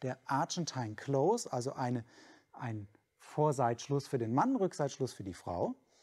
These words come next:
Und wie gesagt, Stillstand gibt's da nicht. Deswegen zeigen wir das Ganze mal zusammenhängend. Die, die eigentliche echte Pause ist erst am Ende vom Argentine Close.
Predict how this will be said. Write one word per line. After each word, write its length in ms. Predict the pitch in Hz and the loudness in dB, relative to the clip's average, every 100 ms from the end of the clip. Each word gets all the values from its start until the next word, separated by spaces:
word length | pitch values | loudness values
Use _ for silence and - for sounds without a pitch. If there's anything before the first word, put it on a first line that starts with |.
| _ _ - - _ | _ _ -20 -20 _
Und 300 | - 143 147 | -4 0 0
wie 100 | 147 | -2
gesagt, 320 | 151 143 110 - | 0 0 0 -2
Stillstand 440 | - 156 - 143 | -2 -2 0 -4
gibt's 180 | 117 - | -4 -4
da 120 | 131 | -4
nicht. 320 | 104 - - _ _ _ _ _ _ _ _ - | -4 -8 -18 _ _ _ _ _ _ _ _ -8
Deswegen 300 | 113 120 131 | -2 2 2
zeigen 200 | 147 139 | 4 2
wir 60 | 120 | 2
das 160 | 113 | 0
Ganze 260 | 143 127 131 | 0 0 0
mal 260 | 123 117 | 0 0
zusammenhängend. 680 | 117 110 147 143 101 95 - | -2 2 4 4 -2 -6 -8
Die, 60 | 110 | -8
die 180 | 139 | -8
eigentliche 520 | - 165 196 185 160 208 | -2 2 2 2 0 2
echte 260 | 185 - | 0 0
Pause 400 | - 143 170 170 | 0 4 4 4
ist 140 | 180 - | -2 -4
erst 220 | 160 147 | -4 -4
am 120 | 135 | -2
Ende 180 | 151 165 | 0 0
vom 160 | 156 | -2
Argentine 520 | 147 139 - 117 90 85 | -2 -2 -2 -8 -8 -6
Close. 580 | 127 151 240 294 - | 2 2 2 -2 -12